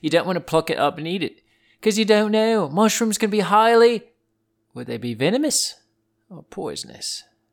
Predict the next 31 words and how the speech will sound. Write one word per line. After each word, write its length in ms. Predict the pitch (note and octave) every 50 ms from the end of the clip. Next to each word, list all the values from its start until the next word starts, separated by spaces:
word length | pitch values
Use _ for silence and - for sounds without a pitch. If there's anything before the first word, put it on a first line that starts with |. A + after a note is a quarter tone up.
| _ _ _ _ _ _ _ _
That's 200 | - - - -
the 100 | - -
question 460 | - - - E2 - - - - - G#2+
for 140 | - -
you. 280 | G2 F#2 D2 B1+ C2+ _ _ _ _ _ _ _ _ _ _ _ _ _ _ _ _ -
And 160 | - G3 F3+
the 100 | F#3+ F3
answer 280 | D3+ F3+ E3 - F#3
is 120 | F#3 E3 -
they 140 | F#3+ F3 E3
would 80 | D3+
be 140 | - E3+ E3+
poisonous, 640 | D#3+ - A3 G#3+ G3+ E3+ D#3 F3 C#3+ A#2+ - - - - - - - - - - _
'cause 180 | - F#3 E3
if 160 | D#3 E3+ D#3+ -
you 300 | E3+ E3 D#3 D3+ - _
lick 440 | - C3+ C3 C3 C3+ C3 B2+ - - - -
or 180 | - C3+ B2+ A#2+
bite 480 | A2 A#2 - A#2 A#2 A#2+ C3 B2+ - -
or 180 | - C3 B2+ B2
eat 420 | - C3 C3 C3 C#3 - - - - _ _ _ -
it 480 | - G#3+ A#3 A3+ A3+ - - - - - _ _ _ _ _ _ _ _ _ _ _
and 200 | B2+ B2+ B2+ B2+
you 100 | B2+ A#2
get 160 | B2 A#2 -
sick, 460 | - - - C#3 - - - - _ _ _ _ _ _ _
it 80 | -
means 220 | A2 G#2 G#2 G#2 -
it 60 | -
was 120 | - -
poisonous. 680 | - - - F#3 E3+ - - - - - - - - -